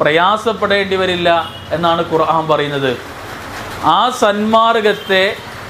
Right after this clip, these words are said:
എത്രമാത്രം നമ്മളിലുണ്ട് എന്നതാണ് നമ്മൾ ആലോചിക്കേണ്ടത്, നമ്മൾ വിലയിരുത്തേണ്ടത്. ആ ഇസ്ലാമിൻ്റെ നിയമങ്ങളെ പാലിച്ചുകൊണ്ടുള്ള ഒരു ജീവിതത്തെ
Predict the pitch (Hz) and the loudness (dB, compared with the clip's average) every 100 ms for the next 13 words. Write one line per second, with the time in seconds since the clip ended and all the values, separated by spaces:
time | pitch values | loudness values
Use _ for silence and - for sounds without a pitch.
0 | - - - 240 233 220 220 220 233 214 | -2 -2 2 2 4 4 2 0 0 0
1 | 190 196 220 214 196 196 202 220 226 208 | 0 2 2 4 2 0 2 4 4 0
2 | 208 196 190 185 180 165 - - 147 165 | 0 0 2 2 0 -2 -6 -6 0 2
3 | 151 156 165 165 160 160 165 151 131 127 | 4 2 0 -2 -2 -4 -2 0 0 -2
4 | - - 160 185 175 175 190 175 156 156 | -4 -6 0 2 2 2 2 2 -2 -2
5 | 139 131 117 107 - - - - - - | -2 0 -2 -4 -8 -14 -14 -14 -14 -14
6 | - - - - - - - - - - | -14 -12 -10 -10 -10 -8 -8 -8 -8 -6
7 | - - - - - - - - 147 196 | -6 -6 -4 -4 -4 -4 -2 2 4 4
8 | 254 208 - 220 214 226 233 233 226 226 | 2 0 2 4 6 4 2 2 2 4
9 | 247 277 - - - - 160 185 214 226 | 2 0 -6 -12 -10 -2 2 4 4 2
10 | 233 233 233 233 196 180 202 240 233 247 | 2 2 2 2 2 4 4 2 0 2
11 | 240 226 220 220 220 233 190 196 165 170 | 2 4 2 2 2 2 2 0 0 -4
12 | 185 220 226 214 196 - 190 | -4 -2 0 2 0 2 2